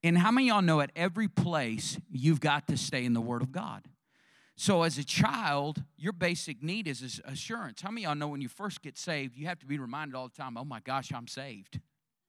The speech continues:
The devil's gonna come in like a flood and tell you inside of your head, "No, you're not saved. Remember what you did last summer, baby?" Or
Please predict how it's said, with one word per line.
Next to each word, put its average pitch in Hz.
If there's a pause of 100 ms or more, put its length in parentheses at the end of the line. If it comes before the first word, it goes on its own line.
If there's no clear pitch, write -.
(840)
The 135
devil's 175
gonna 156
come 180
in 170
like 160
a 143
flood 160
and 135
tell 165
you 156
inside 151
of 135
your 139
head, 156
"No, 165
you're 175
not 123
saved. 147
Remember 190
what 175
you 156
did 156
last 151
summer, 160
baby?" 160 (920)
Or 151